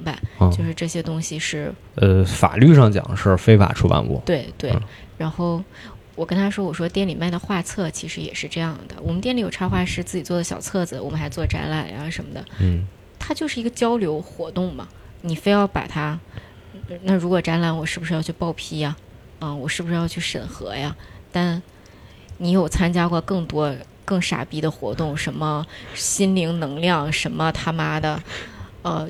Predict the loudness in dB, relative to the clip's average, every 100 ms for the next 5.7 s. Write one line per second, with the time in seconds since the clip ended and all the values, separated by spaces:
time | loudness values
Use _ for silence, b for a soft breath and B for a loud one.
0 | -6 0 2 4 2 2 4 4 4 0
1 | 0 0 2 0 0 2 2 2 0 -2
2 | -4 -18 -12 0 4 4 6 4 4 4
3 | 4 4 -4 -2 4 4 2 -10 -6 0
4 | 2 2 2 2 2 2 4 6 4 4
5 | 2 0 0 2 2 2 -2